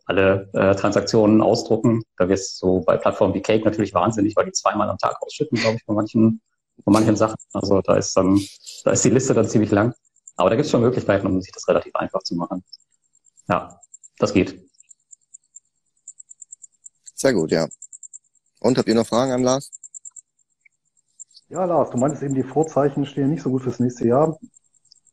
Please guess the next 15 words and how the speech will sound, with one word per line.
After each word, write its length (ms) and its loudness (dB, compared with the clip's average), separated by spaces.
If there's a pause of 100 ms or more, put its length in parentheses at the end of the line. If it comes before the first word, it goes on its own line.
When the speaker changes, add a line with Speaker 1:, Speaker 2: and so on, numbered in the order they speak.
(560)
Speaker 3:
Wie, 420 6
oder, 300 2
äh, 300 -8
woraus 280 -2
distil-, 400 -4
destillierst 520 -4
du 60 -2
das? 220 0
In 140 2
welcher 240 0
Kaffeetasse 600 -10
hast 160 -14
du 40 -10
das 140 -10
gelesen? 260 -6